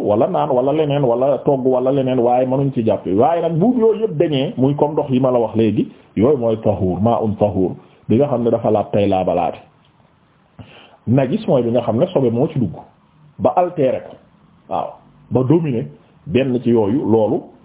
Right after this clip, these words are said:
ndox la moo xam ne dafa nekk loo xam ne najis la, euh, euh, comme nga teg sam ndox, am gone gu waye di jóge ne, wala gu xamul sax, daal di ñëw ne ci cur, cur, cur, daal di génne sàkkaram, daal di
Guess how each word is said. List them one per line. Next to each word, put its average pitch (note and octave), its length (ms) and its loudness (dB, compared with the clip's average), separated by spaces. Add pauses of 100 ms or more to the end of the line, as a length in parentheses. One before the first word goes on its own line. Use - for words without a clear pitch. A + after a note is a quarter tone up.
(140)
ndox - 240 0
la A#2 100 2
moo G#2+ 260 0
xam A2 160 -4
ne A2+ 120 -2 (540)
dafa A2 480 0
nekk A2+ 280 -2
loo G#2+ 200 2
xam A2 180 -2
ne G#2+ 80 0
najis G#2+ 360 0
la, A#2+ 180 -4 (500)
euh, G#2 240 2
euh, G#2 300 2
comme A2+ 240 0
nga A2+ 120 2
teg A2+ 200 -2
sam G2+ 180 0
ndox, C#3 180 0 (420)
am A2+ 200 -2
gone A2 240 2
gu A2 160 2
waye G#2 200 2
di G2+ 120 -6
jóge G2+ 220 0
ne, G#2+ 120 0
wala C#3+ 220 0
gu G#2+ 120 -4
xamul G#2+ 340 0
sax, - 120 0 (640)
daal A2+ 220 0
di A2 100 0
ñëw A2 220 2
ne A2+ 100 0
ci A2+ 140 -2
cur, G#2+ 260 -2
cur, G#2+ 200 0
cur, G3 260 0 (440)
daal A2+ 260 0
di A2+ 140 -4
génne A2+ 380 2 (120)
sàkkaram, A2 500 -2
daal C3 200 0
di A2 220 -4